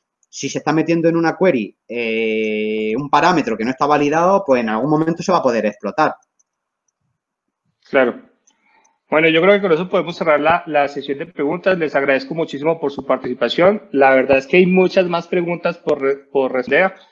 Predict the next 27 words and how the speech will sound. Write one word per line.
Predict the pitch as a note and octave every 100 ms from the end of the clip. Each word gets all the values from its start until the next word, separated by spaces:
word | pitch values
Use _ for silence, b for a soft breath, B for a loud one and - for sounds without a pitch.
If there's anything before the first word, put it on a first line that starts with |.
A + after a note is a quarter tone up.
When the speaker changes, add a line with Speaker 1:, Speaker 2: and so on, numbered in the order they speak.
| b b _ _
Speaker 2:
y, | D3 D3 C#3 C3+ C3 B2+
pues, | C3 C#3
se | D3
las | D3
vamos | D3 E3+
a | E3+
pasar | D#3 D3
por | F#3+
interno | F3+ D#3 G3 A3+ A3+
o | E3+
si | D3 E3
ustedes | - D3+ F3 F#3+
están | F#3+ - D#3+ D#3 D#3+
disponibles | F#3 - - D#3+ D#3+ F3 G3 G3
y | F3
Speaker 1:
Si |
Speaker 2:
quieren | C#3 E3
Speaker 1:
queréis | F3+ F#3+
Speaker 2:
re- | F3+
Speaker 1:
preguntar | F3+ F3 D#3
más, | E3 G#3
a |
mí | G#3
me | D#3+
da | A#2
igual, | B2+ C#3 B2+
¿eh? | A#3